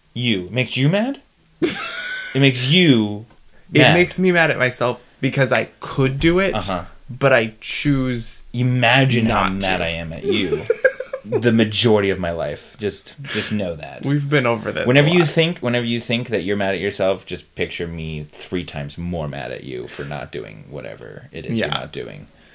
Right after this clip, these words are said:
Speaker 2: No. That's
Speaker 1: You know?
Speaker 2: like, that's like my, that's like, 'cause, like, at this point, for the rest of the summer,
Speaker 1: Uh-huh.
Speaker 2: I am working, doing D and D, and then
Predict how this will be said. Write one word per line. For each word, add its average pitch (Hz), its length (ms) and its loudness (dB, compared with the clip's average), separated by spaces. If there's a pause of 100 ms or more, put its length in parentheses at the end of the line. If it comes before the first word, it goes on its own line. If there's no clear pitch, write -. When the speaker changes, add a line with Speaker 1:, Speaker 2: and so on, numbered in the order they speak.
(120)
Speaker 2:
No. 123 380 -4 (160)
That's 127 300 4
Speaker 1:
You 165 60 2
know? 165 60 4
Speaker 2:
like, - 240 -8
that's 131 200 0
like 160 180 -4
my, 165 180 -6 (420)
that's 127 180 -4
like, 156 220 -2 (380)
'cause, 120 200 0
like, 101 240 -4 (120)
at 117 120 -4
this 147 160 0
point, 113 520 -2
for - 140 -6
the 113 80 -2
rest 117 180 -2
of 127 60 -8
the - 40 -8
summer, 98 400 -4 (280)
Speaker 1:
Uh-huh. 80 240 -6
Speaker 2:
I 113 120 0
am 110 440 -4 (160)
working, 160 580 -4 (800)
doing 117 300 -4
D 139 160 -6
and 156 140 -6
D, 113 300 -6 (800)
and 107 180 -6
then 95 300 -6